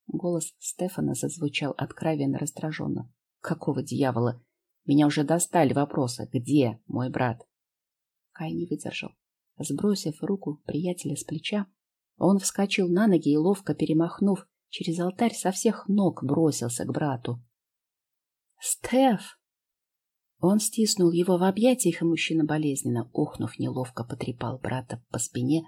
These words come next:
прикидывая, как освободиться. Впрочем, Кай уже и сам осознал, что для порывов сейчас не самое подходящее время — и, выпустив брата из объятий, взволнованно отступил на шаг, оглядывая его.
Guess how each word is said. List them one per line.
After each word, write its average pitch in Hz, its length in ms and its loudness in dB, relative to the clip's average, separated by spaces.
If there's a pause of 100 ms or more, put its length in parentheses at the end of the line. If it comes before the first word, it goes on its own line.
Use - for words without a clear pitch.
(760)
прикидывая, 123 560 -4
как 123 260 -8
освободиться. 131 800 -8 (500)
Впрочем, 131 480 -4
Кай 131 220 -2
уже 127 240 -4
и 143 100 -2
сам 143 280 -2
осознал, 131 640 0 (220)
что - 240 -8
для 160 280 -2
порывов 185 540 0 (120)
сейчас - 480 -4
не 165 120 4
самое 170 320 2
подходящее 131 640 0
время — 135 320 4 (720)
и, 160 380 -2
выпустив 160 600 0
брата 135 360 -2
из 123 160 -2
объятий, 151 480 0
взволнованно 135 880 0
отступил - 520 -6
на 147 140 -2
шаг, - 400 -6
оглядывая 131 560 -2
его. 143 420 -6